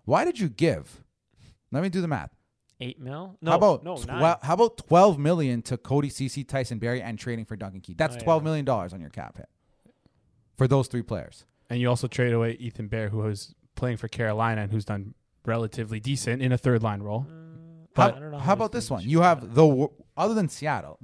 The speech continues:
Speaker 1: probably the worst goaltending in the league right now.
Speaker 2: And you re-signed
Speaker 1: You
Speaker 2: Mike
Speaker 1: gave
Speaker 2: Smith.
Speaker 1: a thirty-nine-year-old Mike Smith, not one year at two point two million,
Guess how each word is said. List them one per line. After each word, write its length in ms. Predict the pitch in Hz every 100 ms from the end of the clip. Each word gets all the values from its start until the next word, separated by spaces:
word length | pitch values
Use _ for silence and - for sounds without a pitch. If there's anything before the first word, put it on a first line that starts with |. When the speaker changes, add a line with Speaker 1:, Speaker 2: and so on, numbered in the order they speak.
| 110
Speaker 1:
probably 280 | - 196 185
the 120 | 170
worst 260 | 139 147 120
goaltending 400 | 135 127 139 123
in 80 | 117
the 80 | 95
league 180 | 110
right 180 | 120 131
now. 220 | 120 175 208 _ _ _ _
Speaker 2:
And 140 | 113 127
you 80 | 123
re-signed 680 | 117 147 156 - 143 139 120
Speaker 1:
You 140 | 143
Speaker 2:
Mike 60 | 190
Speaker 1:
gave 200 | 226 262
Speaker 2:
Smith. 100 | -
Speaker 1:
a 80 | -
thirty-nine-year-old 880 | 131 - 185 214 196 180 180 165 143
Mike 220 | 135 135
Smith, 260 | - 135 113
not 240 | 196 247
one 220 | 143 196
year 140 | 220 123
at 140 | 80
two 160 | - 110
point 240 | - 87
two 100 | -
million, 280 | 87 80 92